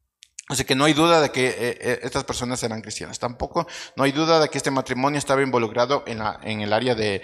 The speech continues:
del cuidado de las necesidades, porque ellos sabían las necesidades y por eso dijeron, "Vamos a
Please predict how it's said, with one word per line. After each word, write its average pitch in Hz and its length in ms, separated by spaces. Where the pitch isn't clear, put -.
del 104 200
cuidado 110 340
de 107 100
las 101 120
necesidades, 123 540
porque 120 240
ellos 180 160
sabían 127 440
las 123 120
necesidades 113 760
y 143 40
por 113 180
eso 117 140
dijeron, 117 340
"Vamos 117 360
a 113 120